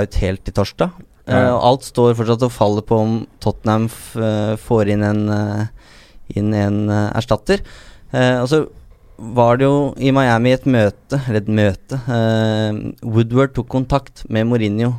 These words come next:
Speaker 1: eh, i, eh, Miami etter kampen mot Real Madrid. Eh, og du kan se klippet på, på sosiale medier. Det er veldig, det er en tjue sekunders
Speaker 2: Ja, jeg har sett det.
Speaker 1: samtale.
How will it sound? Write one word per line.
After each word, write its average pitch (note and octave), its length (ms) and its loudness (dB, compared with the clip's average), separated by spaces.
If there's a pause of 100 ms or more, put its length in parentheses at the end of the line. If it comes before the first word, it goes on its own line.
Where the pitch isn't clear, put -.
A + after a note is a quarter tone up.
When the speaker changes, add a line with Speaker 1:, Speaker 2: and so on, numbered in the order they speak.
(140)
Speaker 1:
eh, G#2+ 560 -2 (520)
i, G#2 160 -2 (140)
eh, G#2 300 -6
Miami A2 460 0
etter A#2+ 200 -2
kampen G#2+ 340 -2
mot A2 180 -4
Real G#2+ 200 0
Madrid. C#3 440 0 (580)
Eh, A2 380 -2
og A2 160 -4 (240)
du A2 60 -8
kan A2+ 140 -2
se G2+ 240 -2
klippet G#2 360 -6
på, G#2 160 0 (340)
på G#2 120 -6
sosiale G#2+ 500 -2
medier. G#2 400 0
Det A#2 120 2
er G#2 160 0 (320)
veldig, A2 240 -2
det A2 160 0
er G#2+ 200 0
en G#2+ 40 -2
tjue G2+ 600 -4
sekunders G#2 600 -8
Speaker 2:
Ja, G#2+ 60 -4
jeg A2 100 4
har G#2+ 80 0
sett G#2 40 -6
det. G#2+ 120 -2
Speaker 1:
samtale. A2 460 4